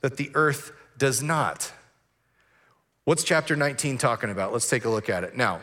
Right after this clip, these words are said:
verse twenty-eight takes us off into a totally different eschatological reality. And so rather than take you there, I don't even wanna answer questions on it. You can read it, knock yourself out. I'm focused on what applies to our sermon today, which is this, nineteen,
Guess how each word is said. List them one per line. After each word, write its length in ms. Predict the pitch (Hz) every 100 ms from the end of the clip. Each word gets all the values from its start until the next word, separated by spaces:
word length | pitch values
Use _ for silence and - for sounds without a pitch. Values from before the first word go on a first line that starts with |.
| -
verse 220 | - 160 -
twenty-eight 640 | - 170 147 139 156 156
takes 240 | 147 139
us 140 | 131 -
off 240 | 127 -
into 320 | 117 - 123
a 80 | 107
totally 500 | - - 175 180 165
different 400 | 135 135 139 127 - - -
eschatological 840 | 135 - 131 131 120 117 113 117
reality. 500 | 107 104 98 90 85 95
And 120 | 107
so 200 | - 110
rather 320 | 104 127 139
than 180 | 123 117
take 260 | - 131 -
you 80 |
there, 200 | 127 120
I 80 | 113
don't 100 | 123
even 140 | 123 120
wanna 140 | 113
answer 200 | 107 -
questions 420 | - 104 - 92
on 140 | 90 87
it. 80 | - - -
You 100 | 160
can 200 | 175 151
read 180 | 147 143
it, 220 | 139 - - _ -
knock 220 | 117 -
yourself 300 | 110 113 104
out. 180 | 92 - - - -
I'm 180 | 143 170
focused 380 | 175 156 147
on 140 | 147 135
what 80 | 127
applies 320 | - 127 120
to 80 | 127
our 100 | 117
sermon 260 | 123 113
today, 220 | 101 110
which 220 | 107 107 104
is 100 | 95
this, 260 | 98 -
nineteen, 580 | 113 120 113 131 123 120